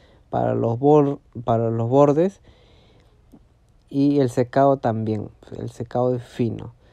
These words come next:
También, eh, una vez más, invitarles, si no estás suscrito, te invito a que te suscribas al canal y así actives la campanita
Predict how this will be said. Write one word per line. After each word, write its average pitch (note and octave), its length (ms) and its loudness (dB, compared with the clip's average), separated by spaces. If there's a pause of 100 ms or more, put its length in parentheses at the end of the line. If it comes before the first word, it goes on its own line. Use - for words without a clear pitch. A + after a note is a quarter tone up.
(400)
También, A3+ 480 0
eh, E3 760 -2 (720)
una D#3 280 -4
vez D3+ 180 0
más, E3+ 480 -2
invitarles, D3 800 0
si - 80 -12
no B2+ 120 -6
estás C3 200 -6
suscrito, D3 720 -2
te - 160 -12
invito B2+ 320 -6
a B2+ 40 -8
que C3 100 -6
te - 100 -14
suscribas B2+ 500 -2
al B2 100 -6
canal C3+ 360 -2
y D3 40 0
así D3 480 -4
actives D3+ 380 -4
la D3 80 -6
campanita C#3 640 -6